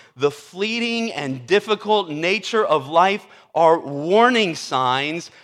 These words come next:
of the curse God has placed on this world for our rejection of him and point to the judgment that we will all face after we die. Now look at verses seven and nine. Moses draws out this connection between the brevity and difficulty of life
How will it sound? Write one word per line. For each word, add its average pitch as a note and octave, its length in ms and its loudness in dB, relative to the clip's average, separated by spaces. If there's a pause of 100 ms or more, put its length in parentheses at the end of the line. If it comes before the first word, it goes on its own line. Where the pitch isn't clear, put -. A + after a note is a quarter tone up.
(120)
of D3+ 200 0
the E3 120 0
curse G3+ 540 2
God E3+ 340 6
has G#3+ 160 0
placed G3 500 -4
on G3+ 280 4
this G#3+ 240 2
world F3+ 680 2 (220)
for F3+ 280 -2
our G3 420 8
rejection F#3 920 0
of F#3 260 4
him C#3+ 340 -4 (540)
and E3+ 220 -4
point A3 360 -2
to F3+ 100 -6
the D#3+ 120 -2
judgment F#3 520 2
that D3+ 180 0
we G#3+ 240 -4
will F#3+ 180 0
all G3 280 4
face G3 520 -2 (320)
after G3+ 300 0
we G3+ 140 -2
die. E3 440 0 (720)
Now D3 60 -6
look F3 160 0
at - 80 -2
verses G3 240 -2
seven G3+ 240 -2
and G3 120 -2
nine. G3+ 260 0 (580)
Moses G3+ 400 2
draws F#3+ 380 4
out A3+ 180 6
this G#3 160 0
connection G3+ 460 -4
between F3+ 340 -4
the D#3 100 2
brevity G3+ 600 0
and D#3 160 -8
difficulty F#3+ 480 -2
of D#3+ 120 -2
life G3 400 0